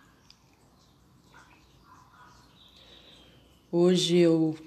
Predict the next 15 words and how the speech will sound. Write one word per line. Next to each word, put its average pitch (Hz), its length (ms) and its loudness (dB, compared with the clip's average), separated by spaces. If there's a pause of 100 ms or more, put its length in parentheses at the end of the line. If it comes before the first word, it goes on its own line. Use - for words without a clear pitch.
(380)
terceiro 220 1000 0
dia 185 500 -2
da 160 240 -6
onda 175 420 0
encantada 160 1000 -4 (1000)
da 143 100 -8
serpente, - 1200 -4 (720)
poder 147 420 -4
vital. 139 560 -6 (1400)
Hoje 170 260 0
é 170 40 2
o 156 80 0
dia 156 240 0
da 156 140 -2
mão. 147 440 -4